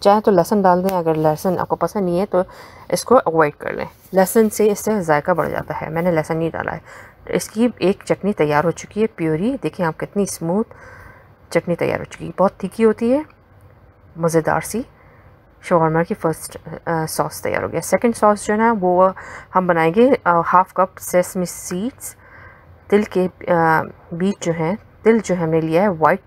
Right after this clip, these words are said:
तिल, half cup लिया है और half cup ही मैंने, वन थर्ड कप मैंने vinegar लिया है। या ज़्यादा तीखा खट्टा यूज़ करते हैं तो half cup लेना है। Mayonnaise जो है half cup मैंने इसमें ऐड किया है। Mayonnaise,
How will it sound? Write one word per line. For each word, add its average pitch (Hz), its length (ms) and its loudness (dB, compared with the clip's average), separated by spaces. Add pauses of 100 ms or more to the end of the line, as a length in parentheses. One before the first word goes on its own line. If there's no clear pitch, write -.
तिल, 185 220 2 (500)
half 160 340 2
cup 208 180 0
लिया 226 140 2
है 247 220 -4 (520)
और 170 160 4
half 165 400 2
cup 170 200 -4
ही 214 220 -2
मैंने, 190 340 0 (840)
वन 208 140 4
थर्ड 208 200 2
कप 170 200 2 (240)
मैंने 202 360 0 (180)
vinegar 175 440 2
लिया 196 200 -2
है। - 160 -12 (360)
या 170 220 4 (120)
ज़्यादा 185 280 0
तीखा 208 380 0 (480)
खट्टा 214 220 2
यूज़ 208 280 0
करते 202 220 -2
हैं 220 100 -2
तो 226 240 -2 (920)
half 175 260 0
cup - 160 -8
लेना - 220 -10
है। - 60 -20 (140)
Mayonnaise 190 440 0
जो 185 80 2
है 185 300 0
half - 280 -2
cup - 160 -4
मैंने 185 200 -4
इसमें 180 240 -10
ऐड - 100 -8 (100)
किया - 140 -10
है। - 120 -16 (680)
Mayonnaise, 196 580 2